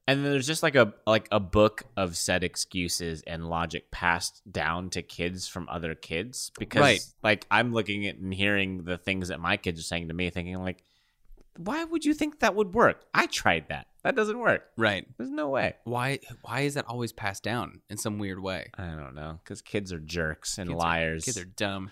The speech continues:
Speaker 1: <laughs>
Speaker 2: Kids are dumb. And they're
Speaker 1: Dumb
Speaker 2: just
Speaker 1: liars.
Speaker 2: flinging poop over the yard.
Speaker 1: <laughs> Huh?
Speaker 2: Ridiculous.
Speaker 1: Huh?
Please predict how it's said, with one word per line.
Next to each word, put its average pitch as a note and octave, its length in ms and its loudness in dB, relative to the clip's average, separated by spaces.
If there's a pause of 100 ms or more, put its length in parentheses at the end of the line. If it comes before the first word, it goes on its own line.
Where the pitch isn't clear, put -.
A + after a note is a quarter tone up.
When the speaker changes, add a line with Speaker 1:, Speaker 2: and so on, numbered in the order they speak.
Speaker 1:
<laughs> - 760 -2
Speaker 2:
Kids C#3 120 -8
are G2+ 40 -4
dumb. G#2+ 300 0
And G#2 60 -2
they're G2 100 -4
Speaker 1:
Dumb C3 320 8
Speaker 2:
just A#2 100 -2
Speaker 1:
liars. C3 560 8
Speaker 2:
flinging C3 380 6
poop C3 360 2
over A#2+ 260 4
the B2 120 4
yard. B2 520 6
Speaker 1:
<laughs> - 40 -20 (840)
Huh? C3 240 10
Speaker 2:
Ridiculous. A2+ 560 2 (140)
Speaker 1:
Huh? D3+ 220 2